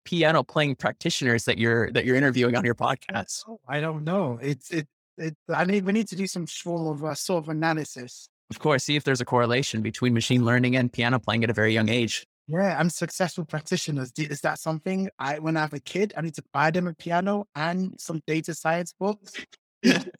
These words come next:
Speaker 2: That's
Speaker 1: Oh my
Speaker 2: Yeah.
Speaker 1: God, studies show that there's an eighty-six percent correlation between these two. So teach your kids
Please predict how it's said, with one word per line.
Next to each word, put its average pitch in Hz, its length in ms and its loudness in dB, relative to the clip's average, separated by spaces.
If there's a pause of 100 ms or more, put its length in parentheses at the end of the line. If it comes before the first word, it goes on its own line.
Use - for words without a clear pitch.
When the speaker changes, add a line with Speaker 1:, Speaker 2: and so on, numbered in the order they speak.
(340)
Speaker 2:
That's - 420 -6 (380)
Speaker 1:
Oh 143 80 -2
my 170 100 4
Speaker 2:
Yeah. 170 40 6
Speaker 1:
God, 175 220 6
studies 156 280 2
show 170 240 6
that 151 100 4
there's 135 200 2
an 143 80 -2
eighty-six 147 340 -2
percent 143 360 -2
correlation 139 600 2
between 147 340 -2
these 135 200 -4
two. 120 220 -2
So 127 260 4
teach 151 240 -2
your 147 100 2
kids - 540 -2